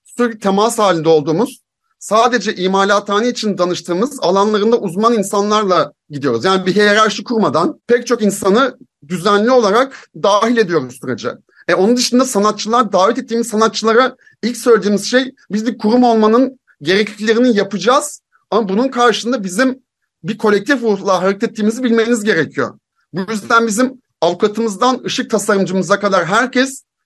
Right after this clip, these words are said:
bu kolektif ruh içinde hareket edebilecek insanlar olmalı. Yani bunun da sebebi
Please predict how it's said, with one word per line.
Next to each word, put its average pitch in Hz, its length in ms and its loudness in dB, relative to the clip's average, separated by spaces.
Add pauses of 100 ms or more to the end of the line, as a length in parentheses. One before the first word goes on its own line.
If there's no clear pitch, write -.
(140)
bu 202 160 -8
kolektif 214 500 0
ruh 247 180 -2
içinde 220 380 -2
hareket 214 240 0
edebilecek 202 420 -2
insanlar 175 420 0
olmalı. 131 540 0 (380)
Yani 175 360 0
bunun 185 280 0
da 285 80 2
sebebi 240 520 0